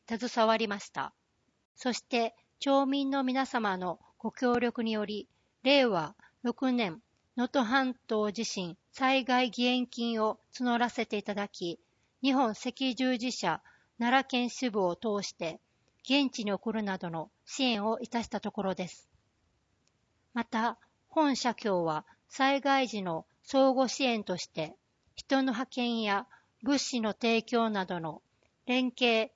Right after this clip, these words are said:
強化を図るため、三号町、奈良県社会福祉協議会、法隆寺青年会議所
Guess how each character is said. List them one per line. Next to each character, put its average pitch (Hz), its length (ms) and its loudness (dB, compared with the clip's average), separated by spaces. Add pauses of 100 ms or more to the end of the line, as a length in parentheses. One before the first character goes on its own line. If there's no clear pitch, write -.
強 262 300 4
化 196 180 -2
を 170 220 -2 (280)
図 233 80 2
る 226 120 -2
た 214 160 -4
め、 160 220 -6 (580)
三 262 280 2
号 254 280 4
町、 165 440 -2 (380)
奈 254 340 4
良 208 120 -4
県 - 100 -16
社 254 160 -8
会 247 240 2
福 240 220 -4
祉 240 180 -4
協 247 260 2
議 233 140 -4
会、 175 340 -4 (540)
法 277 340 4
隆 202 320 0
寺 160 220 -6 (260)
青 269 240 4
年 262 300 2
会 240 380 0
議 220 120 -4
所 208 320 0